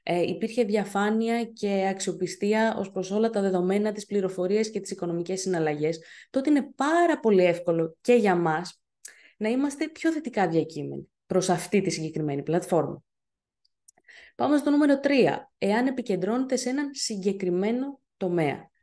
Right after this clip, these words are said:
Στην προηγούμενη διαφάνεια σας ανέφερα ότι κάποιες από αυτές τις πλατφόρμες έχουν συγκεκριμένες αναφορές, ε, σε τομείς όπως ο πολιτισμός και οι τέχνες. Είναι πολύ βασικό αυτό, να επιλέγουμε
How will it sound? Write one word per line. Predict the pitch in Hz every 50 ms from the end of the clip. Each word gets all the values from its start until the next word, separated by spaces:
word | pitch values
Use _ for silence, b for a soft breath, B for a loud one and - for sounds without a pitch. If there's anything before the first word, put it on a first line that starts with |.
| _ _ _ _ _ _ _
Στην | - - - - - 185 185 180
προηγούμενη | 180 170 170 165 196 262 294 294 254 220
διαφάνεια | 190 185 180 185 - 165 160 165 165 180 208
σας | 220 220 214 190
ανέφερα | 190 180 190 214 233 226 262 254
ότι | 233 240 202
κάποιες | - - 226 240 262 269 262 - - 160 160 -
από | 160 160 - 160
αυτές | 151 143 - - - 233 226 226
τις | 226 190 190
πλατφόρμες | - 165 156 156 - - 156 151 151 151 165 190 202 B B B B B
έχουν | B 226 247 240 269 277
συγκεκριμένες | 269 - 240 202 202 208 202 - 190 185 196 220 247 254 233
αναφορές, | 208 190 180 165 165 - 160 156 151 160 180 220 220 - B B B B B
ε, | - - 175 175 170 165 165 160 160 156 151 151 73 65 - 50 - - - -
σε | - - - - 113
τομείς | - - 170 180 214 233 247
όπως | 233 226 240 226
ο | 208
πολιτισμός | 202 190 175 165 175 165 - 156 151 147 165 190 233 226 220 _ _ _
και | - -
οι | 190 185
τέχνες. | 190 170 156 147 147 - - -
Είναι | - - 254 302
πολύ | - - 233 214 226 262 285
βασικό | 226 175 165 156 - 160 - 156
αυτό, | 143 135 - - 151 147 B B B B B B B
να | B 175
επιλέγουμε | 170 165 165 170 175 196 226 247 226 202 185 170 160 143 143 -